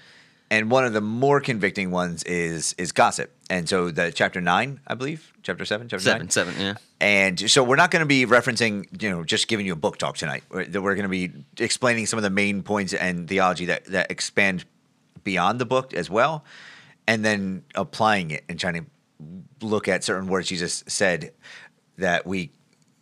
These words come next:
Speaker 1: can now look at a different light. But for specifically gossip, we're looking at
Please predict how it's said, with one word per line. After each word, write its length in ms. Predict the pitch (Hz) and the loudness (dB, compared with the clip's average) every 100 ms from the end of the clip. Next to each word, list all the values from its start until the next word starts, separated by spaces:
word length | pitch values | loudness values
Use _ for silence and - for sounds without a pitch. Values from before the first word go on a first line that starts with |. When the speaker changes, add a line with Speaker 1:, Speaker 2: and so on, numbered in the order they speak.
| - | -10
Speaker 1:
can 160 | 117 104 | -6 -2
now 160 | 113 | -2
look 160 | 117 120 | -2 -2
at 80 | 98 | -2
a 40 | |
different 320 | 82 120 151 | 0 -2 0
light. 280 | 151 160 - _ _ - | 0 0 -2 _ _ -8
But 220 | 107 101 - | -2 -2 0
for 200 | 120 107 | 0 0
specifically 580 | - 123 120 117 107 90 | -2 -4 -4 -2 -2 0
gossip, 500 | 117 104 104 85 78 | 4 4 4 -2 -2
we're 220 | 98 101 | -2 0
looking 320 | 110 117 101 | 0 -2 -2
at 180 | 95 | -2